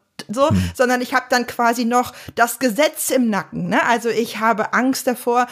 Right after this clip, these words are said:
Speaker 1: dass dann irgendwann das Jugendamt, die Polizei vor der Tür steht, wenn ich mein Kind nicht in die Schule kriege. Und das kann natürlich zu krassen Situationen führen, ne? Also wenn du
Speaker 2: Hm.
Speaker 1: dir vorstellst, du hast ein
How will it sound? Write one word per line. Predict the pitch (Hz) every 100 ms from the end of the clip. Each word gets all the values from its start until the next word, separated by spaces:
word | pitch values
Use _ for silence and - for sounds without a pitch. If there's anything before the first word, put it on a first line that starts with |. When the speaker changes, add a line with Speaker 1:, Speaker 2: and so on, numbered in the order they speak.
| - -
Speaker 1:
dass | 240 240
dann | 226
irgendwann | 226 208 202
das | 208 -
Jugendamt, | 247 320 311 - 226 233 214
die |
Polizei | - 226 214 214 - 254 302 392
vor | - 190
der | 180
Tür | - 202 185
steht, | - 196 190
wenn | 190
ich | 214 220
mein | 208
Kind | - 254 254
nicht | 202 226 -
in | 240
die | 254
Schule | 247 349 330
kriege. | 175 - 190 175 170 - - -
Und | 226 220
das | 247 -
kann | - 214 240
natürlich | 277 269 302 294 294 330 - _ _ - _ _
zu | - 240
krassen | 233 - 269 294 - 285
Situationen | 277 277 277 277 - 370 254 -
führen, | - 170 190 196
ne? | 226 208
Also | 220 196 196 -
wenn | 196 190
du |
Speaker 2:
Hm. | 165
Speaker 1:
dir | 208
vorstellst, | - 233 - 302 294 226
du | 214
hast | 214 - 208
ein | 190